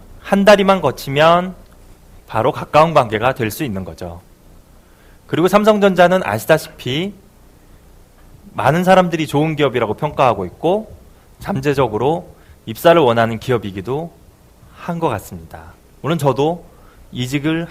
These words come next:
생각해 볼 수도 있겠죠. 이러한 기업에 대해서 저는 관심 기업으로 등록해 보기로 합니다. 관심 기업으로 설정하면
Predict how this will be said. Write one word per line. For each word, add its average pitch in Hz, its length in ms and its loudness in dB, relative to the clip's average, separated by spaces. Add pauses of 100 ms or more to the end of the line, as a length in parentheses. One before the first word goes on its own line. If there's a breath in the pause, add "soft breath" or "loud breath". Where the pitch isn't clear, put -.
생각해 165 320 -8
볼 131 160 -10
수도 - 200 -16
있겠죠. 82 420 -20 (1200 soft breath)
이러한 196 320 6
기업에 165 280 4
대해서 120 260 2
저는 147 440 -4 (100)
관심 139 420 -2
기업으로 139 680 -2
등록해 131 380 -6
보기로 113 280 -8
합니다. 87 460 -14 (960 soft breath)
관심 135 380 -2
기업으로 135 320 0
설정하면 170 840 2